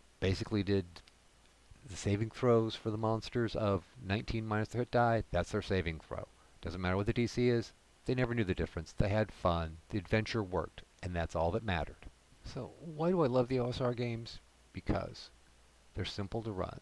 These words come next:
they're simple to play. They're still just as enjoyable as anything that's totally, totally crunchy. Looking at you, Pathfinder. There is so much material that is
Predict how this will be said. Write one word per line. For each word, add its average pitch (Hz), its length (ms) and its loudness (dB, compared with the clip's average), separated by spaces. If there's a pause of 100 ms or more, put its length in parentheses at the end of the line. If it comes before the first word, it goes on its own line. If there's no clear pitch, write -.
(140)
they're 101 140 -6
simple - 320 -6
to 104 80 -6
play. - 460 -8 (760)
They're 98 120 2
still 104 420 -2 (100)
just 101 320 -4
as 107 100 -4
enjoyable 92 640 -2
as - 120 -14 (100)
anything 85 720 -6
that's - 340 -10 (240)
totally, 120 380 -4
totally 104 260 -2
crunchy. 98 420 -2
Looking 76 280 -4
at 87 80 -6
you, 90 220 0
Pathfinder. 78 880 -2 (960)
There 98 200 6
is 95 280 0
so - 360 0
much 107 380 0 (440)
material 92 800 0
that 90 160 -6
is 87 400 -10